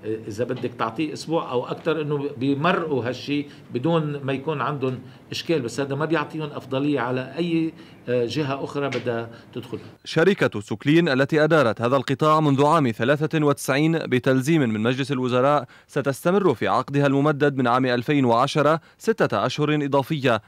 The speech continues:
Speaker 2: ريثما يجري الانتهاء من المعامل الجديدة. الناطقة باسم الشركة كارولين نصار تقول أن سوكلين ستدرس دفتر الشروط وفي ضوئه تقرر المشاركة في المناقصة أم لا، وترد على الاتهامات التي شملت الشركة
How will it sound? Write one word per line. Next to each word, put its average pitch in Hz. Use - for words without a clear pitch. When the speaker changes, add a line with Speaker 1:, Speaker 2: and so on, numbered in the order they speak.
Speaker 2:
ريثما 110
يجري 127
الانتهاء 131
من 151
المعامل 113
الجديدة. 107
الناطقة 147
باسم 110
الشركة 123
كارولين 120
نصار 147
تقول 185
أن 110
سوكلين 131
ستدرس 156
دفتر 123
الشروط 131
وفي 101
ضوئه 139
تقرر 170
المشاركة 127
في 143
المناقصة 147
أم 110
لا، 120
وترد 107
على 104
الاتهامات 131
التي 160
شملت 143
الشركة 131